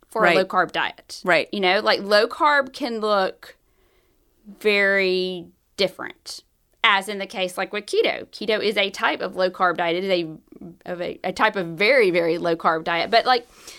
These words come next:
Speaker 1: you know, technically, low carb could be less than a hundred and twenty grams of carbs to one
Speaker 2: Right.
Speaker 1: person, and to another person, it could be less than fifty grams of carbs.
Speaker 2: Right.
Speaker 1: You know? So,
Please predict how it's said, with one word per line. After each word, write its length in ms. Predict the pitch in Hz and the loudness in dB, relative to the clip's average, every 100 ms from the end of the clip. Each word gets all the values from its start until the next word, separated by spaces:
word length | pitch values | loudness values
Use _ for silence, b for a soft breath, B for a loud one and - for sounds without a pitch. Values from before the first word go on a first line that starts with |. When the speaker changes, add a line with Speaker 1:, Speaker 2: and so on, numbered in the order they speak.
| B B B _ | B B B _
Speaker 1:
you 120 | - 233 | 0 2
know, 460 | 254 240 254 254 | 4 2 0 -4
technically, 1200 | - 262 269 269 294 - 262 247 226 214 202 - _ _ _ _ _ _ | -8 -4 -2 -2 -6 -4 -2 -2 -2 -6 -8 -12 _ _ _ _ _ _
low 200 | 190 208 | -10 -8
carb 720 | 214 - - 262 285 226 220 220 | -8 -12 -6 0 2 2 0 -4
could 260 | - 208 | -8 -8
be 800 | 185 202 202 196 190 185 185 185 - | -4 -4 -4 -4 -6 -8 -10 -12 -14
less 320 | 170 165 - | -12 -12 -14
than 500 | - 170 175 170 175 - | -8 -6 -6 -6 -8 -10
a 40 | |
hundred 240 | 170 170 180 | -10 -10 -10
and 80 | 185 | -14
twenty 180 | 214 | -14
grams 320 | 226 269 370 359 | -8 -4 -4 -6
of 100 | - | -14
carbs 640 | - - - - - - | -10 -10 -12 -18 -20 -20
to 120 | - | -8
one 120 | 180 175 | 0 0
Speaker 2:
Right. 80 | |
Speaker 1:
person, 400 | - 196 - 339 | 0 -4 -2 -4
and 160 | 311 220 | -2 -6
to 120 | 214 | -6
another 300 | 208 202 254 | -6 -4 -6
person, 560 | 277 202 190 - 220 247 | -6 -6 -6 -8 -10 -8
it 280 | - 208 - | -8 -8 -10
could 240 | - 214 190 | -14 -14 -8
be 320 | 208 202 196 | -6 -4 -4
less 240 | 185 185 | -4 -6
than 280 | - 220 220 | -8 -10 -10
fifty 260 | 220 339 294 | -10 -10 -10
grams 320 | 190 180 175 | -12 -12 -16
of 60 | - | -18
carbs. 560 | - - - - - _ - | -16 -16 -18 -20 -20 _ -8
Speaker 2:
Right. 180 | 165 185 | -4 -2
Speaker 1:
You 20 | |
know? 180 | 170 349 | -2 -4
So, 520 | - - 269 247 233 | -6 2 4 4 0